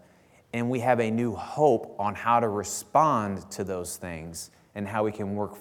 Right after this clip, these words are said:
forward with those things. You see, and this is something I've been, I've been thinking about over the last couple weeks or so, but, like, for me to connect with somebody that I didn't grow up with a dad, that's cool, you know,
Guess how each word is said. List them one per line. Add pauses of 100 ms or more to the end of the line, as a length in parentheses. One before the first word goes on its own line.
(120)
forward
with
those
things. (680)
You
see,
and
this
is
something
I've
been,
I've
been
thinking
about
over
the
last
couple
weeks
or
so,
but,
like, (1300)
for
me
to
connect
with
somebody
that
I
didn't
grow
up
with
a
dad, (380)
that's
cool, (360)
you
know,